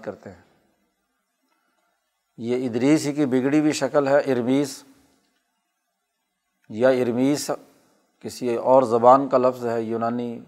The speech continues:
وغیرہ کا، اسی لیے انہیں فلاسفہ کے ہاں ہرمس الاول کہا جاتا ہے یا ہرمس الہرامسہ کا لقب دیا جاتا ہے کہ پہلے فلسفی۔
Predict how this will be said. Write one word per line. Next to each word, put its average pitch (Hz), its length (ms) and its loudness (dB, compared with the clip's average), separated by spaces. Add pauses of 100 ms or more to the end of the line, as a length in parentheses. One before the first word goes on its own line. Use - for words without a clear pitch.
وغیرہ 113 340 -8
کا، 110 160 -18 (2000)
اسی 120 240 -6
لیے 151 200 4
انہیں 147 340 4 (1120)
فلاسفہ 131 480 2
کے 131 140 -4
ہاں 107 260 -10 (400)
ہرمس 135 400 -2
الاول 147 520 2
کہا 117 240 0
جاتا 104 320 -4
ہے - 80 -20 (1700)
یا 117 300 -2
ہرمس 135 420 0
الہرامسہ 127 840 4 (1000)
کا 113 120 -8
لقب 120 380 -2
دیا 120 180 -2
جاتا 104 380 -10
ہے - 120 -20 (200)
کہ - 80 -20 (100)
پہلے 151 240 6
فلسفی۔ 113 520 -8